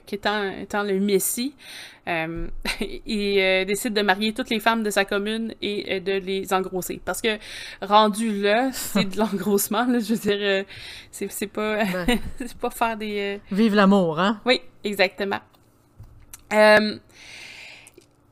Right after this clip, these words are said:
Speaker 1: en quatre-vingt-un, donc là, tu sais, on, on se rapproche. C'est, c'est pas,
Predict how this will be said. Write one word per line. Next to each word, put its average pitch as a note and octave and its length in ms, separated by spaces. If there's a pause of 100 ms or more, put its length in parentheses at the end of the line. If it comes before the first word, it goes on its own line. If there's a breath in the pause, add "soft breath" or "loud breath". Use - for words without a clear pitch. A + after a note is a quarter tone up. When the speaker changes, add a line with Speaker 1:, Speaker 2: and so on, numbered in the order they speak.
(960)
Speaker 1:
en A#3+ 260
quatre-vingt-un, C#4 760 (720 loud breath)
donc F#3+ 140
là, A3+ 120
tu A3 60
sais, G#3+ 80
on, F3 360 (100)
on G3 80
se - 140
rapproche. B3 500
C'est, - 200
c'est B3+ 160
pas, G4 120